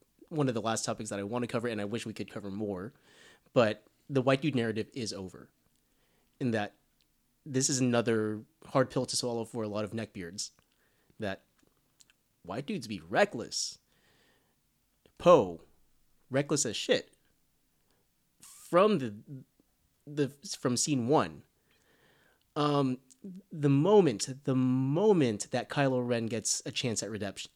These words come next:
redemption, he gets overcome with, you know, "My way is the right way,"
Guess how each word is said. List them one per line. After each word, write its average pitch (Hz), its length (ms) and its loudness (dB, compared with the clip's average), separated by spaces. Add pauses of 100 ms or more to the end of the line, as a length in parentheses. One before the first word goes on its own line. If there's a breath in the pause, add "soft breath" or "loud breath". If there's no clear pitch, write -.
redemption, 98 680 -4 (500)
he 131 120 -4
gets 135 220 0
overcome 147 480 -2
with, - 320 -12 (1400)
you 113 100 -4
know, 104 60 -2
"My 107 280 2
way 120 160 2
is 98 80 -4
the 101 80 -6
right 95 180 -8
way," 90 360 -12